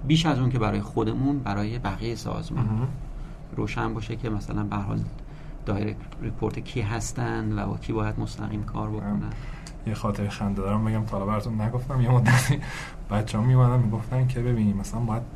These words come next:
Speaker 2: ببینی که کدوم موضوع رو به حمید بگی اپرووش رو بگیری، کدوم به سعید بگی اپرووش رو بگیری. قشنگ دستشون اومده بود، قلقا خیلی بامزه بود. اه، بعد شما توی این سالها، خب می‌دونم که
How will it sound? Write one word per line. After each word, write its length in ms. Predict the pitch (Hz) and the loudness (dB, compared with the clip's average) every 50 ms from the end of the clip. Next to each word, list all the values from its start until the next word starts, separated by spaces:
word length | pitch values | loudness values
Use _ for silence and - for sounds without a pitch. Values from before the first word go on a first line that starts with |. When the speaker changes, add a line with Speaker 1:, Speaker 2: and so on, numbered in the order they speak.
| - - | -6 -2
Speaker 2:
ببینی 440 | 117 113 120 127 131 127 131 131 127 | 0 2 4 6 6 8 8 6 6
که 300 | 127 131 127 123 127 127 127 - | 2 0 2 2 2 2 0 -2
کدوم 420 | - - - 127 123 127 139 143 | -2 2 2 4 4 4 4 4
موضوع 400 | 139 127 117 110 104 101 120 127 | 4 4 4 4 4 4 4 4
رو 80 | 120 107 | 4 4
به 140 | 101 101 | 2 0
حمید 460 | 101 - - 110 104 104 104 - - - | 0 0 0 2 4 4 4 4 2 0
بگی 240 | 165 160 - 135 | 0 0 2 4
اپرووش 540 | 131 117 107 - - 127 110 113 110 104 - | 2 2 2 2 2 2 2 2 0 0 0
رو 60 | 113 | 0
بگیری، 520 | 110 113 107 107 107 104 104 107 107 104 104 | 0 2 2 2 4 4 4 4 4 2 0
کدوم 300 | - - 123 120 123 127 123 - | 0 0 2 6 6 6 8 6
به 80 | 156 | 4
سعید 380 | 131 - - 123 120 120 131 123 | 2 2 4 4 6 6 6 6
بگی 200 | 120 127 127 131 | 6 6 8 8
اپرووش 480 | 131 139 156 - 123 123 120 117 113 104 | 10 8 8 6 6 4 4 4 4 2
رو 80 | 113 110 | 2 2
بگیری. 340 | 110 110 107 110 110 110 110 - - - - - - - | 2 4 4 4 4 2 2 -2 -6 -8 -8 -10 -6 0
قشنگ 280 | - 117 123 143 139 139 | 0 2 2 2 2 4
دستشون 520 | 127 123 127 123 - 156 139 - 160 156 | 6 6 6 6 6 4 4 4 6 6
اومده 300 | 131 120 110 107 101 117 | 8 6 6 4 4 4
بود، 160 | 123 127 131 131 - - - - - - - - - - | 4 4 4 2 0 -4 -8 -10 -10 -10 -8 -8 -2 2
قلقا 400 | 127 120 110 113 113 107 113 127 | 2 4 4 4 4 4 4 4
خیلی 240 | 127 127 139 131 | 4 4 2 2
بامزه 420 | 143 135 123 110 104 101 101 110 113 | 4 4 4 4 4 2 2 2 2
بود. 160 | 107 110 107 - - - - - - - - - - | 2 2 0 -2 -6 -10 -10 -10 -10 -8 -6 -2 2
اه، 120 | 139 143 | 2 4
بعد 240 | 151 165 247 277 - | 6 4 4 4 2
شما 520 | - - - 196 170 170 190 214 247 247 - 190 170 - | -2 0 4 6 8 8 8 8 6 6 2 -2 -4 -4
توی 160 | - - 226 | -2 0 2
این 220 | 240 240 240 240 | 4 4 4 4
سالها، 1000 | 214 - - - 139 131 127 127 127 123 - - 147 156 165 160 143 131 127 123 120 110 | 4 2 0 0 4 6 6 6 6 4 4 2 4 6 8 8 8 6 6 4 4 2
خب 180 | 120 - 147 135 | 0 0 0 2
می‌دونم 420 | 135 143 143 147 151 147 147 147 | 2 0 2 2 2 4 4 2
که 160 | 143 - 156 | 2 2 0